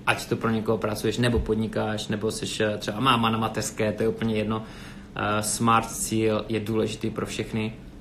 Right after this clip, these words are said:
a není špatné mít nastavený nějakou část svého příjmu z, ze svých aktiv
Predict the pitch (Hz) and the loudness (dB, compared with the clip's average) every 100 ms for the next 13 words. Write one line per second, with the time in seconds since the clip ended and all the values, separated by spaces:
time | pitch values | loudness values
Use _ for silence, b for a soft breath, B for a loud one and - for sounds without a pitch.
0 | - 107 104 104 - - - - - - | -4 -2 -2 -4 -6 -12 -14 -14 -14 -14
1 | - - - - - 123 117 117 - 104 | -14 -14 -16 -16 -2 4 4 4 2 -2
2 | 120 110 107 104 104 110 104 104 104 95 | 0 2 2 0 -2 0 0 2 0 0
3 | 107 107 104 110 107 - 107 - - 107 | 0 0 2 0 0 0 0 0 -2 0
4 | 107 - 107 104 104 - - 101 101 104 | 0 0 0 0 0 -4 -12 -6 0 0
5 | 101 98 - - - - - - - - | 0 -4 -10 -14 -16 -16 -16 -16 -16 -16
6 | - - 117 120 - - - 104 - - | -4 0 2 2 0 -2 -2 -4 -4 -8